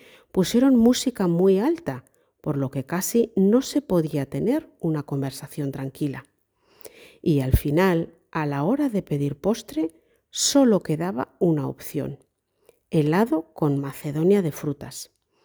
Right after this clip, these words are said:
Ya no quedaban ni pasteles de chocolate ni la tarta de queso que tanto le gusta a mi madre. Así que, al final, no comimos ningún postre.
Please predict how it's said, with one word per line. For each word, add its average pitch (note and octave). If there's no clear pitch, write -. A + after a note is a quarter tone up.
Ya G3
no A#3+
quedaban D3
ni C#3+
pasteles G3+
de E3
chocolate B3
ni C#3
la C3
tarta G#3
de C#3+
queso A#3
que D3
tanto E3
le B2+
gusta C3+
a C#3+
mi C3+
madre. C3
Así -
que, G3+
al C#3
final, E3+
no G#3+
comimos C3
ningún C3
postre. -